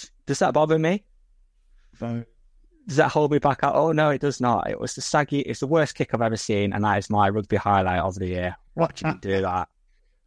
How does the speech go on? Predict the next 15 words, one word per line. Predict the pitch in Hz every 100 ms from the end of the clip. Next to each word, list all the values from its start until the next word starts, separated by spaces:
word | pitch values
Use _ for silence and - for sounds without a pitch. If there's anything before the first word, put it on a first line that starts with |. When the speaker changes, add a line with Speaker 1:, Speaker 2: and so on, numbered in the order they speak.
| -
Speaker 2:
That | 175
was | 180 156
a |
great | 147 151 127
game, | 135 123
though. | 117
I | 120
really | 127 139 131
enjoyed | 120 123 113
that | 107 -
game. | 110 101 -
I | 120
remember | 135 135 135
turning | 151 131 120 123
up, | 113